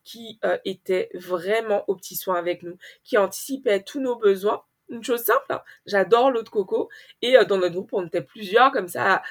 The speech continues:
lui avoir dit le premier jour, quand on est arrivé, il nous a emmenés, euh, on partait.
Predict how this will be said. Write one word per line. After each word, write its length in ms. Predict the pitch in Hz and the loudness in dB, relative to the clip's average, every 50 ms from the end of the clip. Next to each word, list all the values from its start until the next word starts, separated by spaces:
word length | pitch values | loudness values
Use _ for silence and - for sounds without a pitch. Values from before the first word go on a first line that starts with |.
| - - - - | -16 -20 -14 0
lui 140 | 208 208 | 4 4
avoir 320 | 208 185 185 185 180 175 175 | 6 6 6 6 6 4 2
dit 200 | 170 190 240 262 | 0 -2 2 4
le 100 | 226 - | 2 4
premier 300 | - - 202 208 214 233 | 2 0 0 0 0 0
jour, 300 | 240 277 269 269 - - - | 0 -2 -4 -4 -6 -4 -2
quand 180 | 214 202 202 | -2 -2 -2
on 100 | 202 202 | -2 0
est 60 | 185 | 0
arrivé, 320 | 180 175 175 170 165 202 254 | 0 0 0 -2 -2 -4 -4
il 80 | 262 | -4
nous 120 | 240 196 190 | -2 -2 -2
a 40 | 175 | -2
emmenés, 420 | 170 170 175 175 185 196 202 190 | -2 -4 -4 -2 0 0 2 2
euh, 160 | 170 151 - _ _ - | 0 -2 -4 _ _ -12
on 80 | 180 175 | -6 -2
partait. 500 | - 185 170 - - - 262 320 403 | 0 2 2 2 4 4 4 4 2